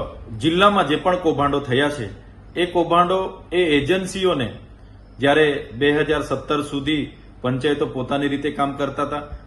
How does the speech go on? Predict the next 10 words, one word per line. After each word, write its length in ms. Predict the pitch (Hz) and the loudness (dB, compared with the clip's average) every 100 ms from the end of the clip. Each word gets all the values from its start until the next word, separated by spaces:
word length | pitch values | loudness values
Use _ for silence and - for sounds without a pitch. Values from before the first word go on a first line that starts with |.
| - | -4
ત્યારબાદ 420 | 131 139 139 147 - - - - 104 | 2 4 4 2 0 -8 -18 -18 0
બચુભાઈ 440 | 123 127 151 147 147 | 0 2 2 2 2
ખાબડ 320 | 143 139 143 | 2 2 0
મંત્રી 360 | 131 127 147 | 0 -2 -2
બન્યા 300 | 151 156 160 | -2 -2 -2
અને 320 | 165 143 139 135 | -4 -4 -2 -2
એમના 180 | 139 | -2
સાંસદોને 720 | 135 - 127 127 156 151 160 156 | -2 -2 -4 -2 0 0 -2 -2
સાથે 340 | 123 120 175 | -4 -2 0
રાખીને 420 | 175 - 123 107 | 0 0 -4 -6